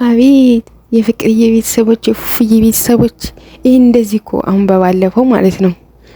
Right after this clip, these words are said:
ቡሪካና፣ እ፣ ሀይሚ ምግብ ሰርተው በአንድ ቀን ነው መሰል መቶ፣ በ-፣ በአንድ ቀን ነው መሰል መቶ ቪው፣ እ፣ ገባ ማለት ነው። ከዛ፣ እ፣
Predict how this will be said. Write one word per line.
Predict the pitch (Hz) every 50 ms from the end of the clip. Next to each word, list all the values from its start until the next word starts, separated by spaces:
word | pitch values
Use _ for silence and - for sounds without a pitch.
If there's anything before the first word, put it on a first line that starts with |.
| - - - - _ -
ቡሪካና፣ | - 208 104 95 - - - 202 196 190 190 185 185 185 185 180 180 180 185 185 - - - - - -
እ፣ | 190 190 185 185 185
ሀይሚ | 175 - 196 190 185 185 185 185
ምግብ | 185 180 180 - 196 -
ሰርተው | - - 196 180 - - - 233 285 - - - - - - - - _ _ _ _ _
በአንድ | - 190 190 190 196 - -
ቀን | - - 214 202
ነው | 202 202
መሰል | 190 190 190 - - 240 240 208
መቶ፣ | 190 190 185 - - - 196 - _ _ _ -
በ-፣ | 190 185 214 202 - - -
በአንድ | - 196 208 208 202 196 -
ቀን | - - 208
ነው | 208 208
መሰል | 208 208 208 - 233
መቶ | 202 196 196 196 - 190 185
ቪው፣ | 175 185 196 208 202 185 - -
እ፣ | - 190 190 180 -
ገባ | - 180 170 - - 196 208
ማለት | 214 208 196 190 208
ነው። | 208 202 202
ከዛ፣ | 214 208 202 220 269 - - - - - - - - - - - 196 - _ -
እ፣ | - 214